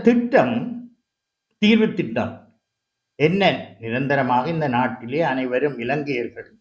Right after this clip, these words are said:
நாங்கள் அனைவரும் சமத்துவமாக வாழ்வதற்கு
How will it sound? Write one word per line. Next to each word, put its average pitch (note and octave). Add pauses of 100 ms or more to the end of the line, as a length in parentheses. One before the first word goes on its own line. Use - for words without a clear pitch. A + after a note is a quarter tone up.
(840)
நாங்கள் C#3+
அனைவரும் D3+
சமத்துவமாக D3+
வாழ்வதற்கு B2+